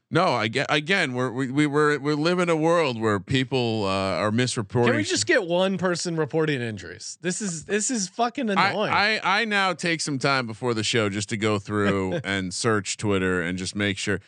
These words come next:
Speaker 1: Debo is, is in. He's full participant. Uh, Trent, Trent is not back. Uh, so that's big. You also have Aaron Banks, uh, the guard, did not practice today with a toe injury.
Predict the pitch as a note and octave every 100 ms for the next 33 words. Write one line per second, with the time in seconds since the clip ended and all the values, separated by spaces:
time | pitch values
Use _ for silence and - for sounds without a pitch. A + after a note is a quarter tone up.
0 | _ - C#3 F3 F3+ F3 F3 F3+ - C#3
1 | A#2+ A2 C3 A#2 G#2 A2+ G#2 F#2 G#2+ A2
2 | - B2 B2 A2+ G2+ - - F#2+ F2+ -
3 | _ _ _ - A2 G2 C#3+ E3 - -
4 | D3+ G3+ G3+ - C#3 D3+ D#3+ B2+ D3 A2+
5 | F#2 - _ - A2 G#2 G2 - B2 A#2+
6 | A2+ A2 G#2+ F#2 - E2+ G2+ C#3 E3 C#3
7 | C#3 D3+ D3 C#3+ B2 A#2+ B2+ C#3 D3 D3+
8 | C3 C3 B2 A2 G2+ A#2 B2+ A#2 F#2 C3+
9 | C#3+ A#2+ - - - F#2 G2 F2+ E2+ D3
10 | F#3 C#3+ F#2+ D#2+ D2 _ - G#2 G2+ F2
11 | - F2+ F#2+ F2 - - D#2+ D2+ D#2+ -
12 | - A3+ G3 A2+ F#2 F#2 F2 E2+ E2+